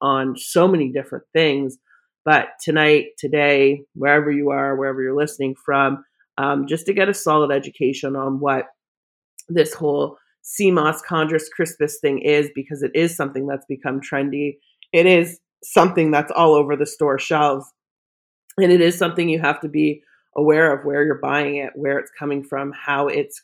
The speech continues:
created. Because like anything, not all things are created equally. And this is one of those things you really want to be careful about because it became trendy. And I can guarantee you that ninety-nine percent of the stuff on the market is pure horseshit.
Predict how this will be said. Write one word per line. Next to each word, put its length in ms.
created. 600
Because 320
like 180
anything, 640
not 180
all 160
things 240
are 180
created 420
equally. 680
And 180
this 160
is 140
one 140
of 100
those 220
things 240
you 140
really 280
want 160
to 60
be 260
careful 500
about 440
because 340
it 100
became 460
trendy. 520
And 80
I 260
can 140
guarantee 540
you 260
that 100
ninety-nine 560
percent 360
of 200
the 80
stuff 260
on 140
the 80
market 340
is 220
pure 300
horseshit. 440